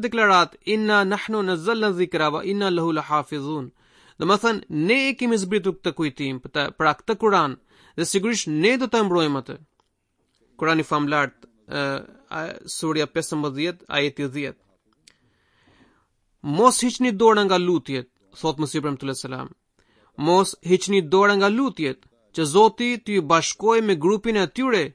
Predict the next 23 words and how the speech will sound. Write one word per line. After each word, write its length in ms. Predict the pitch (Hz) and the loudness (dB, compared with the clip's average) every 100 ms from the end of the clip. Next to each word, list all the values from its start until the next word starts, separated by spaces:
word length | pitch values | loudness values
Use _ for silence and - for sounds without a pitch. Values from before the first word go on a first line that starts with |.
| _ | _
të 80 | 165 | -6
cilëve 480 | - - 202 175 160 - 156 | -4 -4 -2 2 0 0 -6
Zoti 500 | 131 190 175 156 131 - _ - | -2 -2 0 -4 -6 -10 _ -14
u 40 | 160 | -6
ka 140 | 165 | -4
dhuruar 280 | 147 156 160 | -2 0 0
mirësi." 440 | 143 143 - 226 143 - _ _ _ _ _ _ _ _ _ _ _ _ _ _ 98 104 _ _ 127 107 101 92 _ _ _ _ _ _ - | 0 -2 -4 -6 -8 -12 _ _ _ _ _ _ _ _ _ _ _ _ _ _ _ _ _ _ _ _ _ _ _ _ _ _ _ _ -10
Ndryshimi 500 | 156 151 - 202 190 | -6 -2 0 2 0
i 100 | 185 | 2
pastër 460 | 180 180 - 202 180 | 4 4 2 -2 0
dhe 100 | 170 | 0
vëmendje 460 | 151 151 180 180 170 | 0 2 2 0 0
ndaj 200 | 160 151 | 0 0
ahiretit 640 | 147 151 190 165 175 185 _ _ _ | 0 0 0 -2 -2 -4 _ _ _
fillon 440 | - 180 202 196 | -8 0 2 2
nëpërmjet 500 | 180 190 185 196 190 - 143 | 0 0 0 0 -2 -8 -6
druajtjes 560 | 139 165 180 185 185 180 | -2 2 2 2 -4 -4
ndaj 200 | 170 180 | -2 -2
Zotit, 440 | 240 208 143 127 _ _ _ - | -2 -4 -6 -16 _ _ _ -6
pra, 140 | 170 165 - - | 0 0 0 -4
për, 140 | 165 | -4
nëpërmjet 500 | 165 156 170 160 170 | -2 -4 -4 -2 -2
takuas. 440 | 170 - 208 170 | -6 -4 -2 -2